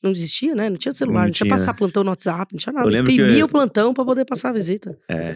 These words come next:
Speaker 2: eu lembro que me bri-, brigaram comigo por causa de, de celular no, no hospital. De ficar anotando coisa no celular.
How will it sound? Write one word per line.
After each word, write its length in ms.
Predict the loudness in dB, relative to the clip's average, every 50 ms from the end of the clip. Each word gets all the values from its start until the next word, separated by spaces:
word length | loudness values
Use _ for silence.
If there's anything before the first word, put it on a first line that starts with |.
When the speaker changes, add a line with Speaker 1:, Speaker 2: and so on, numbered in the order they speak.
| -10 -6
Speaker 2:
eu 80 | -4
lembro 140 | -2 -2 -2
que 60 | 0 0
me 80 | 0
bri-, 160 | 0 -2 -6 -4
brigaram 360 | -2 0 0 2 0 0 -2
comigo 260 | -2 0 0 0 0
por 120 | 0 -2 -4
causa 200 | -2 -2 0 0
de, 360 | -2 -2 -2 -2 -4 -4 -8
de 100 | -8 -4
celular 340 | -2 -2 0 0 0 0 0
no, 260 | 0 0 -2 -2 -2 -4
no 60 | -4
hospital. 500 | -4 -6 -8 -6 -4 -2 -2 -2 -4 -8 _ _ -20 -20 _ _ -16
De 140 | -14 -14 -10
ficar 140 | -6 -4 -2
anotando 320 | 0 0 0 0 -2 0
coisa 180 | 0 0 0 0
no 80 | -2
celular. 400 | -2 -2 -2 -2 -2 -4 -10 -14